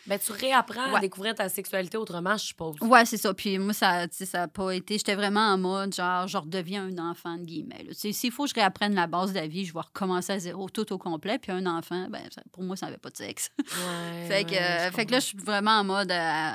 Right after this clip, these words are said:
Speaker 2: ado. Euh, fait que là, tu sais, on va, on, on, fait que c'est pour ça que j'ai pas tant de réponses. Tu sais, on l'a fait. On a essayé des façons, puis on est comme, ben, ça
Speaker 1: Ben,
Speaker 2: nous
Speaker 1: c'est ça.
Speaker 2: convient moins,
Speaker 1: Ben oui,
Speaker 2: puis ça,
Speaker 1: c'est
Speaker 2: mais
Speaker 1: ça.
Speaker 2: fait que, euh,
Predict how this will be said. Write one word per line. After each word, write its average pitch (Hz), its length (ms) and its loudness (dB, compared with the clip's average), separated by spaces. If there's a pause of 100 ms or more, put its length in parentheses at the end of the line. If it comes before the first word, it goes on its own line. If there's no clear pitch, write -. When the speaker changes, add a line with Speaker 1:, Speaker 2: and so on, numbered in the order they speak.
Speaker 2:
ado. 175 500 -4
Euh, 151 260 -6
fait 196 160 -2
que 190 80 -6
là, 175 100 -2
tu 156 80 -8
sais, 160 60 -4
on 156 180 -2
va, 165 100 -4
on, 165 280 -4 (120)
on, 175 340 -2 (300)
fait 208 120 -6
que - 60 -12
c'est - 60 -14
pour 190 120 -4
ça 233 140 -2
que 180 240 -2
j'ai 165 200 -8
pas 196 180 -2
tant 196 400 -2
de 175 100 -8
réponses. 170 520 -6
Tu 190 100 -4
sais, 190 60 2
on 170 80 0
l'a 156 160 -4
fait. 202 400 -2 (500)
On 185 160 -4
a 185 60 -4
essayé 185 460 -4
des 180 120 -4
façons, 196 680 -6
puis 202 140 -10
on - 60 -10
est 156 80 -12
comme, 156 160 -10
ben, - 280 -12 (1400)
ça 202 240 -6
Speaker 1:
Ben, 185 80 -6
Speaker 2:
nous 185 100 -4
Speaker 1:
c'est 160 60 -10
ça. 147 40 -10
Speaker 2:
convient 175 540 -4
moins, 175 360 -2
Speaker 1:
Ben 175 200 -2
oui, 175 80 -2
Speaker 2:
puis 170 80 -4
ça, 202 200 -2
Speaker 1:
c'est 226 40 0
Speaker 2:
mais 185 140 2
Speaker 1:
ça. 180 60 -2
Speaker 2:
fait 208 160 0
que, 196 100 -4
euh, 165 280 -2